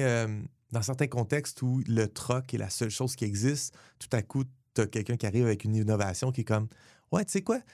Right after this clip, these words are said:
Cette affaire-là, là, ce coquillage-là ou ce bout de métal-là, là, qui est irreproduisible, là, représente telle valeur de mes vaches. » Et là, t'as, t'as cette innovation-là qui apparaît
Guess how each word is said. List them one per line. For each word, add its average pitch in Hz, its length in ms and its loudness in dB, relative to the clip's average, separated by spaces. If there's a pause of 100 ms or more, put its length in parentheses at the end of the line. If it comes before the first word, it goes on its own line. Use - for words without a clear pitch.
(300)
Cette - 160 -4
affaire-là, 143 500 2
là, 113 140 -2
ce 120 140 0
coquillage-là 123 1000 2
ou 120 120 0
ce - 120 -2
bout 107 200 -2
de 120 160 0
métal-là, 107 640 0
là, 110 140 -2
qui - 140 -8
est - 60 -18 (200)
irreproduisible, 117 1040 2
là, 113 60 2
représente 131 1080 0 (460)
telle 120 200 0
valeur 107 460 2
de 101 100 0
mes 95 220 0
vaches. » 110 500 -4 (460)
Et 127 80 6
là, 170 160 6
t'as, 113 240 0 (420)
t'as 117 120 0
cette - 360 -4
innovation-là 123 840 2
qui 123 100 0
apparaît 104 640 -2